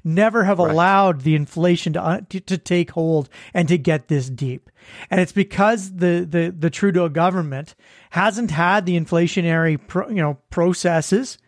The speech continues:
Speaker 1: in place to stop this inflation that we have to see such extreme measures from this government of the day. They are literally using your money to buy back,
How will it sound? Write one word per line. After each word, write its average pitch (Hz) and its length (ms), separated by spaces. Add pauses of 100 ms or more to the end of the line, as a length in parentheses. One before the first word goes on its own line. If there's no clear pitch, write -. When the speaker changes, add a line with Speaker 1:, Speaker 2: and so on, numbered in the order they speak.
(180)
Speaker 1:
in 202 240
place 196 480
to 165 120
stop 190 400
this 190 180
inflation 185 640 (320)
that 175 120
we 185 180
have 180 240
to 202 80
see 180 240
such 175 320
extreme 185 880
measures 156 640 (320)
from 170 240
this 160 180
government 151 420
of 131 100
the 139 60
day. 147 320 (300)
They 180 160
are 196 140
literally 202 460
using 180 440
your 190 320
money 170 460 (320)
to 185 120
buy 175 360
back, 160 580